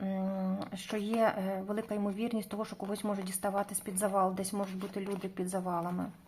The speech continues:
Під час сигналу тривоги, не-, небезпека з, е, з повітря.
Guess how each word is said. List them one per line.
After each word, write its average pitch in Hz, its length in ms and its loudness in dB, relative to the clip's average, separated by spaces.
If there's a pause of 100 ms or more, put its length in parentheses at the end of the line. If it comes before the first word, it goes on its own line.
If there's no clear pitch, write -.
(760)
Під 196 120 -4
час 202 180 2
сигналу 190 340 2
тривоги, 202 560 2
не-, 180 220 0
небезпека 185 560 -2
з, - 260 -10
е, 170 460 -4 (100)
з 180 60 -8
повітря. 196 640 -2